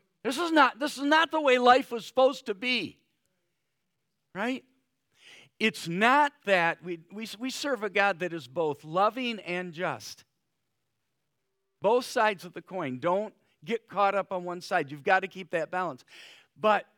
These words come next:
and, and, and when injustice happens, when it happens to you, his Spirit groans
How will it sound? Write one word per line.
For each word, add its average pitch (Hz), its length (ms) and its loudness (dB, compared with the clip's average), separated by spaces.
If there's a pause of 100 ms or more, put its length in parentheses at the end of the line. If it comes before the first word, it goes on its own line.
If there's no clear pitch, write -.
(800)
and, 220 280 -6
and, 208 180 -8
and 190 240 -4
when 190 140 -6
injustice 185 640 -4
happens, 185 480 -6
when 220 160 -8
it 214 100 -6
happens 269 500 -2
to 233 100 -12
you, 196 500 -6 (920)
his 302 280 2
Spirit 311 680 2
groans 240 920 2